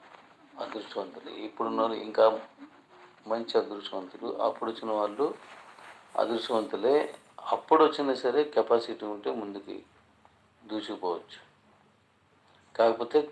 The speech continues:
కాయిన్స్ రావు వాళ్ళకి. ఇది స్టాకబుల్ కాయిన్స్ మాత్రం ఉండవు. అంతకు మించి మంచి ప్రాజెక్ట్స్ ఉన్నాయి మనకి, అవి కూడా వస్తాయి. జీవితకాలం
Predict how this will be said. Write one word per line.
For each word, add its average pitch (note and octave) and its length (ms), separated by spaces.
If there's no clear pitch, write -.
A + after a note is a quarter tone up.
కాయిన్స్ B2+ 400
రావు F2 240
వాళ్ళకి. - 340
ఇది G#2+ 260
స్టాకబుల్ B2 680
కాయిన్స్ A2+ 280
మాత్రం A#2 520
ఉండవు. E2+ 300
అంతకు A2+ 440
మించి C3+ 340
మంచి A#2 360
ప్రాజెక్ట్స్ G#2+ 560
ఉన్నాయి G2 220
మనకి, F#2 360
అవి - 300
కూడా G2+ 180
వస్తాయి. - 380
జీవితకాలం B2+ 720